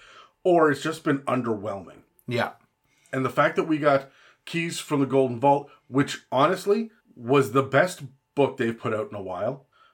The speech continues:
Speaker 1: um, but it is just so niche, so specific that it's gonna be difficult to use.
Speaker 2: Yeah, okay.
Speaker 1: But then there was nothing until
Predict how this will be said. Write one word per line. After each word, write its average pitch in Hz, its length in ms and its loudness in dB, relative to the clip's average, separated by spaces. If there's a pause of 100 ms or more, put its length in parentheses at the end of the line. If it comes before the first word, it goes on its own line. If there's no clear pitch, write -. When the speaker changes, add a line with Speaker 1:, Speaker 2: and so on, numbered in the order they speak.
(120)
Speaker 1:
um, 107 500 -2
but 123 320 4
it 123 180 0
is 117 140 -6
just 123 300 0
so 123 440 0
niche, 113 720 -4 (220)
so 117 640 0
specific - 800 -8
that 95 160 -12
it's - 140 -18
gonna 120 160 -6
be 110 100 -10
difficult 98 400 -14
to - 80 -20
use. 82 360 -20 (120)
Speaker 2:
Yeah, 117 160 0
okay. 95 260 -8 (240)
Speaker 1:
But 139 140 0
then 151 120 2
there 180 80 2
was 139 120 0
nothing 139 380 0 (200)
until 131 640 0